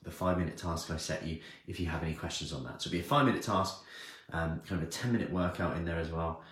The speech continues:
roughly, so you can get it in, so you can get it done and really kickstart things. So if you'd be interested in that, do comment below. We're also gonna be going over, um,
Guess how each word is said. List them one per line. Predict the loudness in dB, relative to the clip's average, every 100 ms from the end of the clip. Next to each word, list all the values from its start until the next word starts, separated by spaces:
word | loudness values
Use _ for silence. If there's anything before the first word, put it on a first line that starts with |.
| -20 _
roughly, | 0 0 0
so | -2 -2
you |
can | -2
get | 2 4
it | 4
in, | 2 0 -4
so | -8
you | -4
can | -2
get | -2
it | 0
done | 0 0 -2
and | -6 -6 -4
really | 2 4 4
kickstart | 0 -4 -2 -2 -2
things. | -4 -2
So | 0
if | 0 0 4
you'd |
be | 8
interested | 8 8 4
in | 8
that, | 8 6 0 -12 -16 -16 10
do | 12 12 10
comment | 2 0 2 2 0 -8 -2
below. | 6 8 8
We're | 8 6
also | 4 2
gonna | 2
be | 2
going | 4 4 4 2
over, | 0 -4 -10 -16 -18 -20 -8
um, | -2 0 0